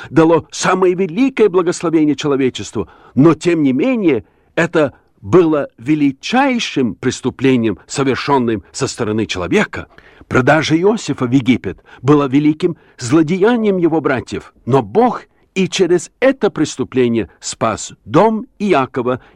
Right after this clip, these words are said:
и множество людей от голодной смерти. Однако братья Иосифа этого не предвидели. Они продали его из зависти.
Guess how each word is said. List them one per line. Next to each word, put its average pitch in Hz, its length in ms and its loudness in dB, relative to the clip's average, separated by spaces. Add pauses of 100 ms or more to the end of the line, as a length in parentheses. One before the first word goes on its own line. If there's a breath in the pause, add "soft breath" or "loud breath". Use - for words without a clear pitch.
и 135 80 4
множество 120 580 0
людей 113 440 -2 (200 soft breath)
от 117 140 -2
голодной 101 440 -2
смерти. - 500 -4 (320 soft breath)
Однако 135 460 0
братья 214 400 0
Иосифа 98 640 -2 (260)
этого 147 480 0 (140)
не 104 280 2
предвидели. 92 640 -4 (260 soft breath)
Они 107 240 0
продали 156 460 0
его 156 300 0
из 123 240 -2
зависти. 95 600 -4